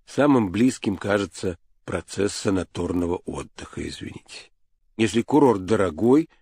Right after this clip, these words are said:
вроде Кремлевско-Цыковского, то там тоже на каждого клиента по пять ухажеров, пылинки с тебя сдувают, дышать на тебя боятся.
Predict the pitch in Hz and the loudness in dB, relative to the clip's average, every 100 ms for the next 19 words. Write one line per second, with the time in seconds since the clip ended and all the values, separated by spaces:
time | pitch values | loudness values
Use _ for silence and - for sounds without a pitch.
0 | _ 95 95 92 - 110 101 92 80 - | _ -4 -4 -4 -2 0 0 0 -4 -10
1 | 98 - - 95 - - - - - - | -6 -6 -6 -10 -10 -14 -16 -10 -10 -12
2 | _ - 101 101 95 156 208 147 104 _ | _ -12 -6 -4 0 4 6 4 -6 _
3 | - 98 - 98 85 95 - 95 92 117 | -6 -6 -2 -4 -2 -4 -4 -4 0 0
4 | 135 98 - _ 101 - 113 110 90 95 | 0 -4 -8 _ -6 0 0 0 -2 -2
5 | 85 92 110 135 - _ - 135 98 113 | -2 -2 0 -2 -6 _ 2 4 4 0
6 | 143 131 - 123 131 113 123 120 117 101 | 0 -4 -2 0 0 0 2 4 2 0
7 | 143 - 107 110 135 117 123 123 131 131 | -2 0 -2 0 -2 -2 -2 0 0 0
8 | 123 - - | -2 -4 -10